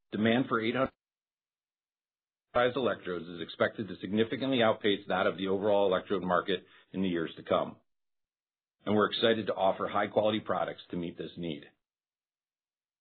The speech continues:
Again, we're making steady progress in regaining lost market share that we've noted in the past,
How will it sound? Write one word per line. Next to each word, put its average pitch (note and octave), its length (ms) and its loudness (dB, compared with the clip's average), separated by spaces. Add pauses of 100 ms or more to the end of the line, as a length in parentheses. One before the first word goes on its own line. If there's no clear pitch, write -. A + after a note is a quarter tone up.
(240)
Again, F#2+ 380 4
we're G#2+ 120 4
making A#2+ 420 4
steady B2+ 240 2
progress A2 440 0
in G#2+ 100 -2
regaining G2+ 400 -2
lost G2+ 340 2
market G2+ 360 -2
share F#2+ 140 -2
that F#2 140 -2
we've E2+ 120 -6
noted F2+ 300 0
in G#2+ 80 -2
the A2 80 0
past, D#2 320 -4